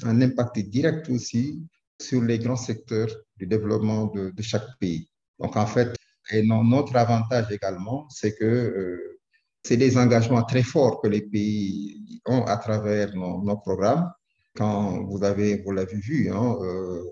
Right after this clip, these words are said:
O M V S, on parle de, de cinquante ans d'existence, O M V G, quarante-deux ans d'existence. Ça veut dire aussi, euh, on transcende un peu le temps et c'est des engagements, euh, que les États ont pris malgré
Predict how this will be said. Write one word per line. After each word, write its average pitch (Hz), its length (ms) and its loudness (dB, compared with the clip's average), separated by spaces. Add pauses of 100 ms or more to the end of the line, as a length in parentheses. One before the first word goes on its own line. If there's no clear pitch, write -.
O 101 100 0
M 101 220 0
V 101 100 -2
S, 107 500 0 (120)
on 98 140 -4
parle 98 380 -4
de, 90 400 -2 (400)
de 98 60 -4
cinquante 113 540 2
ans 104 100 4
d'existence, 98 960 -2 (400)
O 110 100 2
M 113 140 6
V 113 180 4
G, 107 260 0
quarante-deux 120 560 0
ans 117 100 0
d'existence. 107 760 -4 (340)
Ça 110 200 2
veut 110 100 6
dire 110 180 4
aussi, 113 460 2
euh, 98 340 0
on 98 120 -8
transcende 104 500 -2
un 101 120 -4
peu 98 160 -6
le 95 140 -4
temps 120 280 2
et 104 100 -2
c'est 107 160 0
des 110 180 2
engagements, 113 760 2
euh, 90 240 -4
que 104 100 0
les 101 220 0
États 101 200 0
ont 98 120 -2
pris 110 200 0
malgré 113 640 4